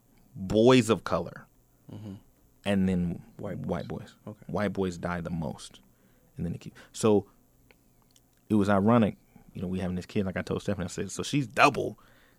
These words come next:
Speaker 1: 'cause she's a girl and she's a girl of color, so
Speaker 2: Mm-hmm.
Speaker 1: she's gonna make it."
Speaker 2: Mm.
Speaker 1: But, so it's
Speaker 2: That's wild.
Speaker 1: it's, right, so it's interesting on that, on two sides of the spectrum. I don't know how, you know, obviously I have to educate her and,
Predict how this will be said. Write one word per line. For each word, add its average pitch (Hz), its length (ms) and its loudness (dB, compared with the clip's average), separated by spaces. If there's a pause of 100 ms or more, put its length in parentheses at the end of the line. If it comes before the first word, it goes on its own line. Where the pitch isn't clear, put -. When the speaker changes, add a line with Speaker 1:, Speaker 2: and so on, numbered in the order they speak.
Speaker 1:
'cause - 160 -8
she's 117 180 2
a 107 60 2
girl 104 520 6
and 110 220 0
she's 104 180 -2
a 101 60 -2
girl 98 280 2
of 87 60 -4
color, 101 240 0
so - 160 -4
Speaker 2:
Mm-hmm. 110 320 -8
Speaker 1:
she's 107 180 -4
gonna 95 200 -4
make 95 240 -4
it." - 120 -14 (240)
Speaker 2:
Mm. 104 200 -10 (240)
Speaker 1:
But, 101 520 4 (600)
so 110 180 2
it's 107 200 -2
Speaker 2:
That's - 200 -10
wild. 95 300 -10
Speaker 1:
it's, 110 240 2
right, 104 340 4
so 123 160 2
it's 104 180 0
interesting 110 580 -2 (1500)
on 107 180 4
that, 95 240 0 (760)
on 101 120 0
two 107 200 -2
sides 95 320 -4
of 87 60 -6
the 87 60 -8
spectrum. - 500 -6 (640)
I 98 60 -2
don't 98 140 2
know 95 140 2
how, 92 260 -2
you 95 120 -4
know, 90 200 -8 (320)
obviously 92 360 -6
I 90 80 -8
have 90 160 -10
to - 120 -8
educate 85 400 -8
her 87 140 -8
and, 95 160 -10